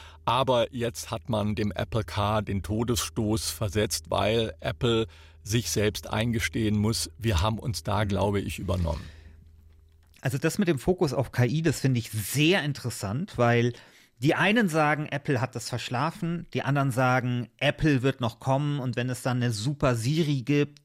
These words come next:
Speaker 2: dann wird das, äh, sozusagen für Apple, könnte das sehr einträglich sein. Ich fand's interessant, dass ja letztens Apple ein, ne-, äh, ich glaub, das neue MacBook Air vorgestellt hat mit einem M drei Chip und dann auch gesagt hat, dieser Laptop sei sozusagen der Laptop für das K-I-Zeitalter. Also da ist das schon mal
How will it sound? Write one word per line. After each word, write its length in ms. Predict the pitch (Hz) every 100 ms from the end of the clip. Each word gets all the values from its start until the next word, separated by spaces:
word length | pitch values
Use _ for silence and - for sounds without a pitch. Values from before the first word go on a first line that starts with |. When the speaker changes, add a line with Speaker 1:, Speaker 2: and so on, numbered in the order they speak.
| -
Speaker 2:
dann 200 | 135 131
wird 160 | 139 143
das, 280 | 123 -
äh, 220 | 156 135 117
sozusagen 500 | 127 - 131 123 123
für 160 | 131
Apple, 420 | 135 - 139 131 - - _ -
könnte 200 | 151 127
das 180 | 131 -
sehr 160 | 123
einträglich 720 | 98 156 - 156 156 160 156 -
sein. 400 | 147 151 165 - - - _
Ich 160 | 131
fand's 300 | - 160 -
interessant, 720 | - 135 131 - 131 156 240
dass 320 | 151 127 - -
ja 220 | 135 131
letztens 800 | 127 135 - - 139 135 127 -
Apple 540 | - 139 - 139 139 -
ein, 400 | 117 120 113 123
ne-, 300 | 123 117 107
äh, 200 | 117 107
ich 100 | 101
glaub, 160 | - 117
das 140 | 110
neue 140 | 127 117
MacBook 400 | 113 - 107 -
Air 200 | 139 151
vorgestellt 580 | - 147 139 - 139
hat 120 | 127 123
mit 140 | -
einem 180 | 117 120
M 220 | 120 113
drei 400 | 113 98 110 131
Chip 420 | 160 - 196 214 -
und 200 | 120 117
dann 100 | 123
auch 200 | 110 -
gesagt 340 | 110 113 117
hat, 100 | 113
dieser 160 | 120 127
Laptop 400 | 135 - 135 -
sei 180 | 139
sozusagen 640 | 123 120 120 110 120 120 123
der 120 | 120
Laptop 520 | 127 135 - 123 -
für 140 | 117
das 160 | 110 110
K-I-Zeitalter. 760 | 123 - 165 - 95 - 95 123
Also 180 | 120
da 200 | 127 151
ist 160 | 175 -
das 140 | 185
schon 160 | - 170
mal 240 | 165 160